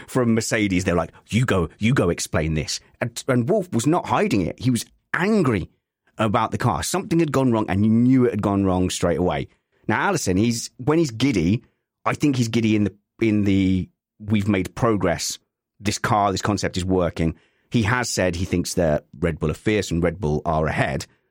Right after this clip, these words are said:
but then they've got the platform to build on. So I, I am gonna go from, you know, the, I'm gonna interpret his happiness with,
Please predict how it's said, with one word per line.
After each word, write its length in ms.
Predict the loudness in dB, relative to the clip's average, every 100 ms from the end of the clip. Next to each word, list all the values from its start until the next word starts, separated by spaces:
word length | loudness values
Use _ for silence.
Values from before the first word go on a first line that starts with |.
| _ _
but 160 | -2 0
then 140 | 2
they've 100 | 2
got 140 | 0
the 80 | -2
platform 420 | -4 -4 -2 -2
to 100 | -2
build 300 | -2 0 0
on. 80 | 0
So 160 | 0 -4 -6 -20 _ -2
I, 220 | 0 2 2
I 180 | 2 2
am 140 | 2
gonna 160 | 0 0
go 400 | 0 2 0 -2 -8
from, 460 | -2 0 0 -2 -6 _ _ _ _
you 180 | -2 0
know, 80 | 2
the, 300 | 2 0 -2 _ _ -2
I'm 160 | 0
gonna 140 | 2 0
interpret 680 | 0 0 0 0 -2 -2 -6 _ _
his 320 | 0 0 0
happiness 500 | -4 -2 -2 -2 -2
with, 400 | 0 2 0 -2